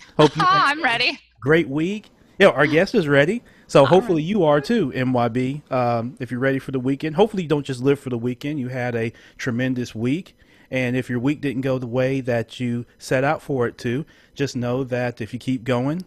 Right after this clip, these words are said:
Speaker 1: and stay in it, uh, great things happen to those who hustle.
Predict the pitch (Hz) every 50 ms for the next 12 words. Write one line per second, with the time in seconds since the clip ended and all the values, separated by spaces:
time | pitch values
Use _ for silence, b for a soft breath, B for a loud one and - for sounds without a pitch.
0 | _ _ - 123 120 110 - - - 131 120 117 117 123 131 156 170 - - b
1 | b b b b b 117 113 104 101 127 135 143 139 - 131 127 131 - - 127
2 | 123 117 - 123 123 - 123 107 - 120 117 120 117 117 - - 117 110 95 113
3 | 110 101 - - - - - -